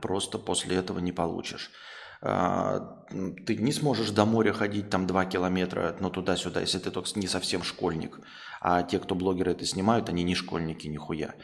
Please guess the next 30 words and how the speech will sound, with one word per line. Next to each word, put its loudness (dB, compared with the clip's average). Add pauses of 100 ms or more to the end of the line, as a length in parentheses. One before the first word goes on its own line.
(440)
А, 4
тебе 2
нужно 2
заплатить 2
за 4
электричество, 0
потому 0
что -4
в -8
квартплату 0
электричество -2
не 0
входит. -4
Или 0
интернет 2
заплатить, -2
электричество -2
заплатить, -2
и 0
без 4
байка 2
у 2
тебя 2
нет. 2
Ну, -2
то 0
есть -2 (280)
жилье 4 (220)
без 6
мопедика — 2